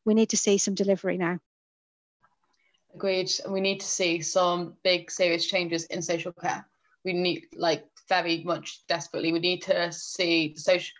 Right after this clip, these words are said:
Speaker 2: social care really working with disabled people and really working with people to adequ-, to adequately provide for their s-, support needs. So we need to see more availability of direct,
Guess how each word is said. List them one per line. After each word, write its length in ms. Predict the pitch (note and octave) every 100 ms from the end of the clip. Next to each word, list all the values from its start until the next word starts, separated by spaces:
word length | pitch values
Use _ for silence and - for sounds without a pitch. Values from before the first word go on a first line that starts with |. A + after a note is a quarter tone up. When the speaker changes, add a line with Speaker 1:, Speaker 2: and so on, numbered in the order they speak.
| _ _
Speaker 2:
social 340 | - F#3 F#3+
care 400 | - F3 E3 - F#3+
really 380 | F#3 F3+ E3+ F3
working 600 | F3 E3+ - F3+ E3+ E3
with 380 | F3+ E3+ D#3+ -
disabled 600 | F3+ F3+ E3+ E3 E3 F3
people 440 | F3 E3 E3 E3+ - - _ - -
and 100 | F3
really 180 | F3+ F3
working 540 | F3+ F3 F#3 D#3+ -
with 200 | F3+ E3
people 300 | F#3+ F#3+ F3+
to 360 | - F3 E3+ - - _ _ -
adequ-, 480 | F#3 F3+ - - -
to 140 | G3+ -
adequately 920 | F3+ F3 - G3 F3 E3+ E3+ E3+ E3 - _
provide 300 | - F3+ E3
for 60 | E3+
their 100 | F3
s-, 220 | D3+ - _
support 400 | - - F3 -
needs. 480 | - C#3+ - - - - -
So 320 | - F3 E3
we 100 | F#3
need 300 | F3+ F3+ F3+
to 160 | - F#3
see 220 | - F#3
more 280 | F3+ F3 -
availability 920 | E3+ F3 F3 F3+ F#3 F3+ - F#3 F3+ -
of 320 | F3+ E3+ F3 -
direct, 380 | F3+ F3 -